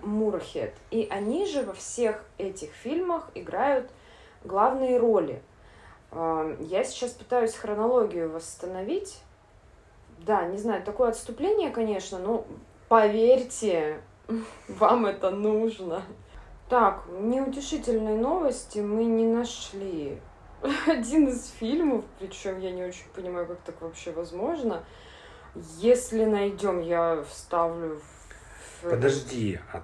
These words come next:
Speaker 2: там же не они. Они же были только в том, который паранормальное.
Speaker 1: Ну.
Speaker 2: Тот фильм, который другой,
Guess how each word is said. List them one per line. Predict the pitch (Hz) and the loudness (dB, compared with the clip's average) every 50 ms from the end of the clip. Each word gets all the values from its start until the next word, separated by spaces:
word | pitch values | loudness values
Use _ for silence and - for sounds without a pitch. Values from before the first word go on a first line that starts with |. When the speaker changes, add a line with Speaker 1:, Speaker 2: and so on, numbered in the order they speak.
| - | -4
Speaker 2:
там | - 120 135 156 156 143 | -2 0 0 2 0 0
же | 135 143 143 | -2 -2 0
не | 143 139 139 135 | 0 2 2 2
они. | 123 120 110 107 104 107 110 113 107 92 82 | 2 2 0 0 -2 -2 -2 -2 -4 -4 -6
Они | 85 85 87 92 104 107 | -8 -10 -8 -6 -6 -4
же | 104 113 113 | -4 -4 -2
были | 110 110 110 107 113 | -2 -2 0 0 -2
только | 107 - 110 104 107 - - 107 | -2 0 0 -2 0 -2 -4 -6
в | - - | -6 -8
том, | - 101 98 104 | -8 -6 -6 -4
который | 101 110 104 - 110 104 107 107 | -4 -4 -2 -2 0 0 0 0
паранормальное. | - 104 104 107 104 107 107 104 101 98 95 92 90 90 101 107 110 113 104 95 87 80 80 - - - - - - - - - - - - | -2 -2 -2 -2 -2 -2 -2 -2 -2 -4 -4 -6 -6 -6 -6 -4 -4 -4 -4 -6 -8 -10 -12 -14 -16 -20 -20 -20 -20 -20 -20 -20 -20 -18 -10
Speaker 1:
Ну. | 196 185 | -4 2
Speaker 2:
Тот | 113 120 131 127 - | 4 4 4 2 0
фильм, | - - 117 123 139 139 120 | -6 -4 -2 0 0 0 0
который | - 113 104 - - 104 101 101 101 101 95 | 0 -2 -2 0 0 -2 0 0 -2 -4 -4
другой, | 90 98 98 98 92 90 92 98 110 127 139 - - | -6 -6 -6 -6 -6 -6 -4 0 2 2 2 2 0